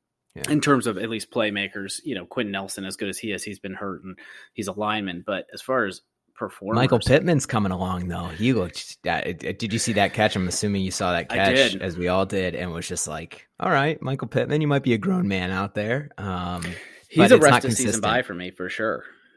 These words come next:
Speaker 2: For sure. I want Michael Pittman. I think that offense isn't good and needs all the help they can get. And if they're starting to get him ten,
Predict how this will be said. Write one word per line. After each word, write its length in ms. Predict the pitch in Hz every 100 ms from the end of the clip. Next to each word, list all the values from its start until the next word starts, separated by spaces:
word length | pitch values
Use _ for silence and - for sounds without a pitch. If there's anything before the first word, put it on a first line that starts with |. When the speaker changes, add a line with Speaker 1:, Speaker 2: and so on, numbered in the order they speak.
| _
Speaker 2:
For 160 | - 101
sure. 320 | - 110 87
I 140 | 104
want 520 | 101 101 101 104 - -
Michael 300 | 120 104 90
Pittman. 300 | 87 110 90
I 80 | 98
think 320 | 101 104 101 - _ - - 87 _ _ _ -
that 140 | 110
offense 460 | 104 110 120 104 -
isn't 480 | - 110 104 98 - _ _ _ 135
good 300 | 120 107 101
and 220 | 98 92
needs 400 | - 113 107 104
all 120 | 104 101
the 80 |
help 160 | 104 98
they 120 | 101
can 120 | 98
get. 260 | 101 107 104
And 140 | 95
if 140 | 90 -
they're 140 | 113
starting 320 | 104 - 107 98
to 300 | 104 98 98
get 220 | 117 135
him 300 | 139 92 87 _ - - _ _ _ _
ten, 460 | - - 110 101 98